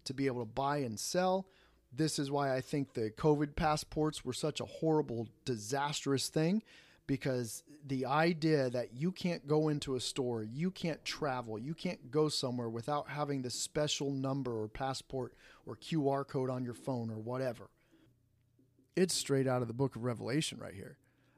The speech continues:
There is no other point for these passports or anything similar to this other than to establish complete control over your freedom and to usher in this mark of the beast.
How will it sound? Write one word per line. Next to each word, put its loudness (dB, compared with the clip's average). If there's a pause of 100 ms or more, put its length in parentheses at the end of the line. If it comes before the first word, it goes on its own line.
There 6
is 2
no 6
other 4
point 0
for -6
these -2
passports -2
or -8
anything 0
similar -2
to -8
this -6 (560)
other 8
than 4
to -2
establish -2 (100)
complete -2
control 0
over -6
your -4
freedom -4 (720)
and -4
to -6
usher 2
in 4
this -6
mark -6
of -12
the -10
beast. -12